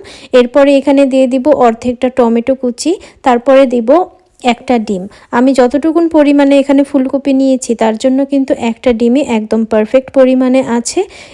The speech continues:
এরপরে এখানে আমি দিয়ে দিব কর্নফ্লাওয়ার। আপনারা ময়দা,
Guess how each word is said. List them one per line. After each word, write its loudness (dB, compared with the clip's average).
এরপরে 2
এখানে 0
আমি 2
দিয়ে 2
দিব 0
কর্নফ্লাওয়ার। 0
আপনারা 0
ময়দা, -2